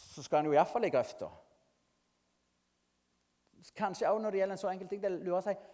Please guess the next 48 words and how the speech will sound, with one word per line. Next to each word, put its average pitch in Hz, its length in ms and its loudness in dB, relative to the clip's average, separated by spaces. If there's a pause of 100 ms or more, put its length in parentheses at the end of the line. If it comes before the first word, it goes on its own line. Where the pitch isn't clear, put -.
(280)
«Se, 254 100 -2 (220)
se 269 160 -2
på 151 80 0
meg 123 100 -4
nå, 101 140 -4
gå, 220 160 0 (320)
at 165 100 -12
vi 180 140 -6
går 190 160 -2
ti 208 160 -4
meter 196 320 0
før 160 220 2
ungen, 147 100 -4 (160)
se 262 160 -6
på 226 80 -2
far 120 240 4
nå. 95 80 -6 (1300)
Yes, 262 240 -6
du 269 80 -8
får 285 220 2
det 285 100 -6
til, 285 160 10
kom 330 160 6
igjen, 311 160 0 (240)
litt 349 180 -2
til.» 269 220 6 (920)
Eller 208 140 0
hvis 208 140 -4
jeg 214 100 4
så, - 60 2 (180)
«Se 294 240 0
på 302 80 10
den 294 160 8
grøfta, 285 400 10
se 262 160 4
på 262 80 6
det.» - 80 0 (400)
Er 185 160 -4
dere 214 80 -4
med 226 160 2
på 196 80 0
bildet? 175 500 -4 (160)
Det 202 140 -2
får 220 300 2
jo 208 100 6
ungen 196 240 -4
i 220 80 -4
grøfta. 160 400 -4